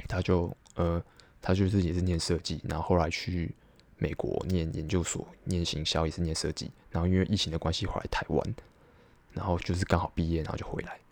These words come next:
然后他待在台湾，他就觉得，啊，好像他的人生就到此为止，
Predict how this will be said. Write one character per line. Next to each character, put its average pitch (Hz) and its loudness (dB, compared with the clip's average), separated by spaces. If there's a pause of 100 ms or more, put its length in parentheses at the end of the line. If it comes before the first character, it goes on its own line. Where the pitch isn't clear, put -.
(400)
然 85 0
后 85 0
他 95 0
待 92 -2
在 95 0
台 - -4
湾， - -2
他 - -6
就 101 0
觉 - -6
得， - -8 (100)
啊， 120 -2 (180)
好 - 0
像 92 4
他 104 2
的 101 6
人 85 2
生 90 -2
就 95 2
到 90 4
此 - -4
为 69 0
止， - -10